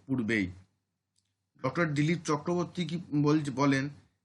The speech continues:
যে মেহেরগড় মানুষ তামা গলানোর পদ্ধতি ও কার্পাস চাষ জানত। আগুনে পোড়ানো মৃৎপাত্রগুলিতে টেরাকোটা শিল্পের নিদর্শন ছিল। তেরো নম্বর দেখো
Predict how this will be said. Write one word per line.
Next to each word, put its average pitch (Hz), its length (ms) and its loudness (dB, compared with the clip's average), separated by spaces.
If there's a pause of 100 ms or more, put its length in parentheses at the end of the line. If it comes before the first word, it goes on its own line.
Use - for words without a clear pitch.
(120)
যে 117 80 -10
মেহেরগড় 165 640 2
মানুষ 143 540 0
তামা 143 340 2
গলানোর 156 540 0
পদ্ধতি 127 640 -2
ও 143 140 0
কার্পাস 127 640 -2
চাষ 151 280 -2
জানত। 117 460 -2 (680)
আগুনে 165 320 2
পোড়ানো 156 440 0
মৃৎপাত্রগুলিতে 147 1200 0 (420)
টেরাকোটা 143 800 2 (240)
শিল্পের 131 520 0
নিদর্শন 127 540 0 (320)
ছিল। 117 340 2 (2000)
তেরো 156 320 4
নম্বর 180 420 2
দেখো 131 320 0